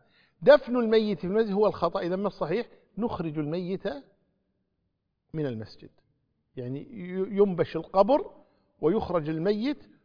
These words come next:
ويدفن في المقبرة، في المكان المعد للأموات، ولا،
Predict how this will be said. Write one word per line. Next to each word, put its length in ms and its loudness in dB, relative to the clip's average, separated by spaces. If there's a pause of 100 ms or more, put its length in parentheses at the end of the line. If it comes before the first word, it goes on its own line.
(120)
ويدفن 580 -2 (920)
في 340 -2 (540)
المقبرة، 560 -8 (100)
في 60 -16
المكان 360 -6
المعد 500 -4
للأموات، 640 -2 (640)
ولا، 500 6